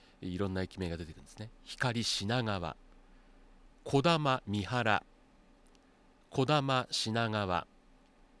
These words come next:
光姫路、こだま東京、こだま三島、こだま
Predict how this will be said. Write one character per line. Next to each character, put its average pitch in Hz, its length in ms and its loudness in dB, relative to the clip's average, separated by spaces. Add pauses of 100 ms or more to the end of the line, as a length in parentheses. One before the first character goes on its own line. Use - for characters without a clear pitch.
(380)
光 135 580 0
姫 107 420 -2
路、 90 240 -6 (920)
こ 135 140 -2
だ 151 160 4
ま 139 240 0 (120)
東 120 300 2
京、 90 420 0 (760)
こ - 180 -2
だ 151 140 4
ま 135 260 2 (120)
三 101 140 -2
島、 113 400 0 (1080)
こ 135 160 0
だ 151 140 4
ま 139 240 2